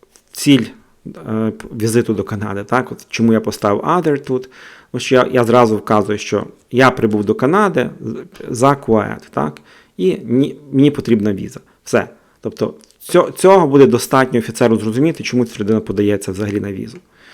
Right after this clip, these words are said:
Далі вказую інформацію про свою сім'ю, так, ніби, е, от дружина, наприклад, е, син,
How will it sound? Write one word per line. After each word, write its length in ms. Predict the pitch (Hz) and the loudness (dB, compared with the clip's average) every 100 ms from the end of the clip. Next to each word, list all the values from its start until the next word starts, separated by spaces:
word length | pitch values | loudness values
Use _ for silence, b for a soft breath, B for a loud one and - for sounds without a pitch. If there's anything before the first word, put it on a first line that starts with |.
| B B B _ | B B B _
Далі 220 | 117 113 | 0 0
вказую 480 | 101 - 107 98 98 | 0 -2 -2 0 -2
інформацію 720 | 98 - 107 104 98 - 98 - B B B | -4 -6 -4 -4 -6 -8 -8 -8 B B B
про 120 | - | -14
свою 240 | 107 104 101 | -12 -10 -8
сім'ю, 520 | - 117 156 226 226 - | -2 0 2 2 0 -6
так, 300 | 139 135 - - | -10 -10 -14 -6
ніби, 280 | 110 - | -6 -6
е, 120 | - - - - - - - - - | -12 -20 -20 -18 -18 -18 -18 -16 -16
от 100 | 104 | -14
дружина, 640 | 101 101 120 185 160 113 - - | -12 -8 -2 -2 -2 -4 -8 -14
наприклад, 560 | 110 - 107 - 107 - | -14 -8 -8 -6 -12 -14
е, 140 | - 98 107 110 110 110 113 | -14 -12 -10 -12 -12 -14 -14
син, 400 | - 135 156 151 | -6 2 2 0